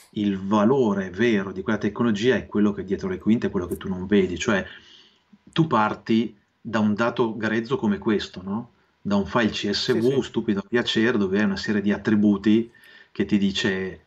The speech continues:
Speaker 1: quando è successa una cosa, in che regione,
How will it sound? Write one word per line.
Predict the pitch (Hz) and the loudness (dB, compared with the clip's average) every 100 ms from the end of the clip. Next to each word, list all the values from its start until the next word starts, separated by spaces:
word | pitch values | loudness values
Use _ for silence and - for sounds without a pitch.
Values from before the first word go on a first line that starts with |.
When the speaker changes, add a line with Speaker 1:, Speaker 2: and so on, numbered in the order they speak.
| _ | _
Speaker 1:
quando | - 101 | -2 0
è | 95 | 0
successa | - 101 - 104 | -2 -4 0 2
una | 110 | 2
cosa, | 117 120 113 98 92 | 4 4 4 2 -4
in | |
che | 87 101 | -6 -2
regione, | 104 101 117 110 104 95 92 90 | 0 4 4 4 4 0 -6 -14